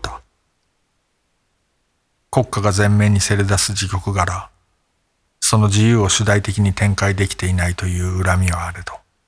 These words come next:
とまれ、そこで頼りになったものこそ、プラグマチズムの思想であった。とりわけ、後に自分の聖書だとも呼ぶことになる、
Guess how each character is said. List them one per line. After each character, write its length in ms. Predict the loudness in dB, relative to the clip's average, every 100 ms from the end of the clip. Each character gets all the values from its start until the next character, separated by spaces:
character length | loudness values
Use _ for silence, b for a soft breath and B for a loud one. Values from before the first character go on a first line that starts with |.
| _ _ _ _ _ _ _ _ _ _ _ _ _ _ _ _ _ _ -2
と 120 | 0
ま 120 | 0
れ、 140 | -2 -12 _ _ _ _ _ _ _ -6
そ 120 | -2
こ 100 | 2
で 100 | 2
頼 260 | 2 2 2
り 120 | 2
に 80 | 0
な 100 | 0
っ 60 | 0
た 100 | 0
も 140 | 0
の 100 | -2
こ 120 | -2
そ、 260 | -4 -6 -12 _ _ _ _
プ 100 | 0
ラ 100 | 2
グ 80 | 4
マ 140 | 2
チ 100 | 2
ズ 100 | -2
ム 80 | -2
の 120 | -4
思 60 | -2
想 320 | -2 -2 -4
で 100 | -6
あ 60 | -8
っ 60 | -10 -14
た。 200 | -16 -18 _ _ _ _ _ _ _ _ _ _ _ _ _ _ _
と 140 | -2 0
り 80 | 0
わ 120 | -2
け、 280 | -6 -10 -14 _ _ _ _ _ _ _
後 280 | 0 2 2
に 60 | 2
自 180 | 2
分 180 | 2 4
の 80 | 4
聖 220 | 2 2
書 140 | 0 -2
だ 120 | -2
と 100 | -2
も 120 | -2
呼 100 | -2
ぶ 100 | -4
こ 140 | -4
と 100 | -2 -2
に 100 | -2
な 100 |
る、 80 | -4